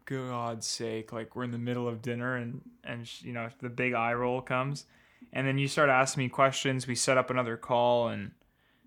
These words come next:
uh, yeah. Anyway, but you weren't ever like, "Yo, um, so, uh, what's going on? Like, you know, what's the, what's the secret, you know, or, or what's the," you were like, "What are you doing? How can I, how can I emulate this? How can I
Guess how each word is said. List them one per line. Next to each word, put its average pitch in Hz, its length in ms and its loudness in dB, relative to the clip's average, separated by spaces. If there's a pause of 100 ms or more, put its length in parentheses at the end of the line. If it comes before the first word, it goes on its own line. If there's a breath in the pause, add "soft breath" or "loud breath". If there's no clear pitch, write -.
(120)
uh, 101 640 -4 (260)
yeah. 127 380 0
Anyway, 143 300 4
but 143 160 6
you 160 180 6
weren't 196 240 8
ever 160 260 6
like, 131 360 6
"Yo, 151 420 6
um, 123 500 2 (400)
so, 139 520 2 (380)
uh, 123 680 2 (1120)
what's 147 260 0
going 147 280 6
on? 131 100 -2
Like, 127 300 -2
you 131 60 0
know, 123 200 2
what's 139 340 2
the, 131 160 -4
what's 156 260 0
the 139 100 0
secret, - 640 -2
you 127 100 -8
know, 123 140 0
or, 131 140 2
or 127 200 -2
what's 135 300 0
the," 131 220 2
you 135 120 0
were 131 60 2
like, 123 180 2
"What 143 160 8
are 160 80 8
you 147 240 4
doing? 143 380 4
How 135 280 6
can 139 200 0
I, 131 360 0
how 143 280 4
can 143 160 -2
I 131 140 2
emulate 131 420 0
this? 127 300 -2
How 131 180 2
can 131 180 -6
I 123 380 -4